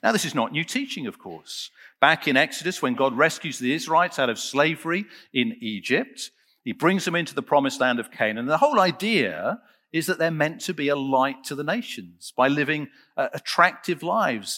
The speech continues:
different lives, holy lives that will draw other people to God. And likewise for those of us who trust in Jesus today, Jesus declares, "I am the light of the world,"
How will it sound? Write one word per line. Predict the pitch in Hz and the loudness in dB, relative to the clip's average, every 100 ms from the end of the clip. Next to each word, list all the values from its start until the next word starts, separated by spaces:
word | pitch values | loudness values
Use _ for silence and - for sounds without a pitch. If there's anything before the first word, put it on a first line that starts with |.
| - | -2
different | 208 - 156 | -2 -2 0
lives, | 135 117 - | 2 2 0
holy | - 196 196 | 0 0 0
lives | 143 98 90 95 | 0 -2 -4 -10
that | 147 | -10
will | 147 151 | -6 -8
draw | 110 135 185 208 165 107 - - _ | -6 -2 2 2 2 0 -6 -20 _
other | 135 135 | -2 -2
people | - 165 160 - 147 _ _ _ _ - | -6 -8 -8 -14 -20 _ _ _ _ -10
to | - | -8
God. | 101 123 117 90 85 - - _ _ _ _ _ - | -4 0 2 0 -6 -18 -20 _ _ _ _ _ -10
And | 208 | 2
likewise | 175 143 151 143 | 2 4 2 2
for | 156 | 2
those | 151 151 | 2 2
of | 156 | -4
us | - | -4
who | 170 | -4
trust | - 165 - 165 | 2 0 0 -6
in | 165 | -6
Jesus | - 220 208 113 - | -4 -4 -4 -8 -6
today, | 131 196 160 123 - - - - | 4 6 6 4 -6 -18 -20 -16
Jesus | - 160 190 139 | -2 0 0 -2
declares, | 131 - 143 123 | -2 4 4 6
"I | 120 180 | 4 6
am | 156 | 4
the | 117 | 2
light | 113 123 - | 2 2 -2
of | 98 | -8
the | 107 | -2
world," | 170 233 95 104 185 | 2 2 2 0 -2